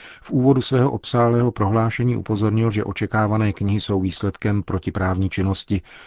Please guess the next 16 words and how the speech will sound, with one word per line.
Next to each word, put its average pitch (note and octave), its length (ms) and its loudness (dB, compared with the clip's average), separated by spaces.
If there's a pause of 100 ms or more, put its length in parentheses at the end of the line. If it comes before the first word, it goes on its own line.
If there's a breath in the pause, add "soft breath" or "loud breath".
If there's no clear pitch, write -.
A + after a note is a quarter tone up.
(140 loud breath)
na G2+ 80 0
kterou G2+ 300 -2
se F#2 140 -4
bude F#2 180 0
vztahovat G2 520 -4
trestní F#2+ 400 -4
zákoník F#2 540 -2
příslušných F2+ 680 -6
vatikánských F2 640 -4
institucí. F2 680 -6 (840 loud breath)
Poté C3 240 2
přešel C3 360 0
k - 80 -14
obsahu G2 400 -4
šířených F2 500 -4
informací. F2 680 -4